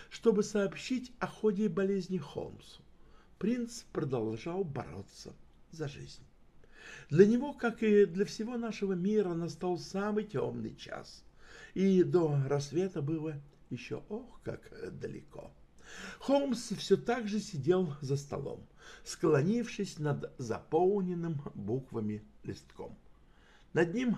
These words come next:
висело голубое облако дыма. Холмс курил трубку. Я вернулся к принцу. Вечером после очередной смены горячих и холодных примочек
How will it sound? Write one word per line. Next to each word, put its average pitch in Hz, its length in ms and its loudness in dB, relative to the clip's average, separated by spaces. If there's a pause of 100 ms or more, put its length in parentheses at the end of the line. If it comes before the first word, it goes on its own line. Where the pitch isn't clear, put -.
висело 196 920 -2 (300)
голубое 190 760 4
облако 190 640 -2 (220)
дыма. 98 440 -4 (320)
Холмс - 420 0 (200)
курил 87 320 -6 (200)
трубку. - 420 -14 (640)
Я 220 300 4 (380)
вернулся 143 560 -4
к - 40 -20
принцу. - 460 -12 (880)
Вечером 240 520 2
после 214 360 2
очередной 196 640 0
смены 220 420 0
горячих 175 600 -2
и - 20 -6
холодных 90 600 -8
примочек 165 520 -6